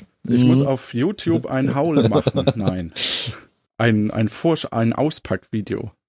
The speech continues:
Speaker 1: für alle, die nicht wissen, was ich
Speaker 2: Grundsätzlich
Speaker 1: meine.
Speaker 2: ja. Und <laughs> gleichzeitig gleich bei YouTube den Gerätenamen eingeben, vom Gerät, das du hast,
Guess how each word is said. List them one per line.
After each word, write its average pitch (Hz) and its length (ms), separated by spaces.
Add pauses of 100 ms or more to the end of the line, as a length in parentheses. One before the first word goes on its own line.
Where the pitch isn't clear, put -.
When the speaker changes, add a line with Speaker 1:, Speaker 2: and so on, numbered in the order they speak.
(100)
Speaker 1:
für 104 260 (260)
alle, 98 220
die 101 160
nicht 101 240
wissen, - 240
was 98 120
ich - 40
Speaker 2:
Grundsätzlich 110 760
Speaker 1:
meine. 90 100
Speaker 2:
ja. 76 240 (400)
Und 90 140
<laughs> - 20
gleichzeitig 123 960 (220)
gleich 104 360
bei 107 120
YouTube 120 680 (140)
den 95 160
Gerätenamen 127 720
eingeben, 123 560
vom 104 200
Gerät, 92 320
das 143 140
du 117 140
hast, - 400